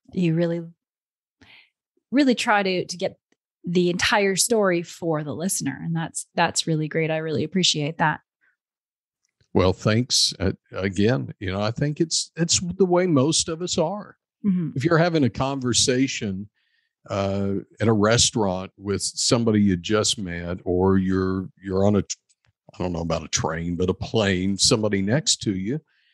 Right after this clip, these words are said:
Speaker 2: they're gonna ask you a question. You're gonna ask them questions back. And that's how we,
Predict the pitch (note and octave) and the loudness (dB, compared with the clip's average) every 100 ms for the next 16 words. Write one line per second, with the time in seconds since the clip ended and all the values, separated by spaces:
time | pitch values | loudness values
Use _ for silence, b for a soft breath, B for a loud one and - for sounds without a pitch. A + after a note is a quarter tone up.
0 | _ G#3+ A3+ F3 C3 C3+ - D3+ D3 F3 | _ 0 4 4 4 2 2 -2 -2 -6
1 | F3 - A#2+ G#2 B2+ D#3+ C#3 C3+ - - | -4 -6 0 4 4 4 2 2 0 -2
2 | B2 - C3+ A2 - G2+ G2 - C3+ C#3+ | -10 -2 0 0 -4 -6 -4 0 0 0
3 | - G2 G#2 D#3+ - C3 C3+ A#2 G2+ | 0 0 0 0 0 2 2 4 2